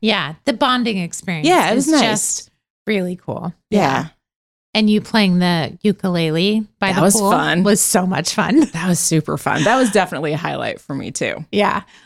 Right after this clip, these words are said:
Speaker 1: We came out pretty late for that. We were already in bed and <laughs> we heard you laughing and we were like, "Okay, what's going on?" <laughs> We got dressed, came back out and hung out by the pool with you guys. But yeah, that was,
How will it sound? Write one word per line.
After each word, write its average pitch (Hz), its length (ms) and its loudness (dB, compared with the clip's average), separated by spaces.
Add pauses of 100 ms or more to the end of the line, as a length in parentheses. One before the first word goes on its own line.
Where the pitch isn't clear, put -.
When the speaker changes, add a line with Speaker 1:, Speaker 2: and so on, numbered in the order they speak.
(120)
Speaker 1:
We 254 180 2
came 311 240 0
out 339 180 -4
pretty 262 200 2
late 208 240 2
for 240 120 -2
that. 220 280 2
We 226 160 0
were 208 280 0
already 226 420 2
in 196 140 4
bed 175 420 0 (380)
and 262 540 0
<laughs> 285 120 0
we 359 220 2
heard 359 240 2
you 320 200 4
laughing 247 460 -2
and 226 80 -2
we 226 100 0
were 226 60 0
like, 392 800 0
"Okay, 233 320 0
what's 233 240 0
going 233 260 2
on?" 214 320 0 (100)
<laughs> - 80 0
We 370 160 6
got 294 320 -2
dressed, 254 320 0
came 262 200 0
back 240 240 -2
out 226 180 -2
and 220 80 -6
hung 226 160 -2
out 214 160 -6
by 247 120 0
the 220 120 -4
pool 196 160 -2
with 185 160 -2
you 226 120 -4
guys. - 720 -8
But 214 140 -2
yeah, - 180 -4
that 190 160 -2
was, 240 280 -2